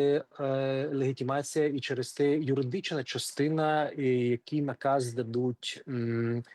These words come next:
військовим, при яких, а, як відкривати вогонь, к-, кого знищувати, от, при яких, при яких умовах?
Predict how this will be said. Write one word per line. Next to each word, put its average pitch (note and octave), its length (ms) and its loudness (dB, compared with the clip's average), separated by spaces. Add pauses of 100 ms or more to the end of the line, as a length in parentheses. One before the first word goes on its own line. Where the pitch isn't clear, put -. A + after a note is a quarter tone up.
(120)
військовим, C#3 580 2
при B2+ 160 2
яких, B2+ 640 0 (360)
а, A2+ 440 2
як C#3+ 360 0
відкривати A#2+ 560 -2
вогонь, A2 320 -2 (260)
к-, A#2 120 -6
кого A#2+ 300 0
знищувати, B2+ 560 -4 (140)
от, G#2+ 340 -14
при A2+ 200 -4
яких, A2 320 -8 (220)
при A2 120 -4
яких - 260 -6
умовах? B2+ 260 0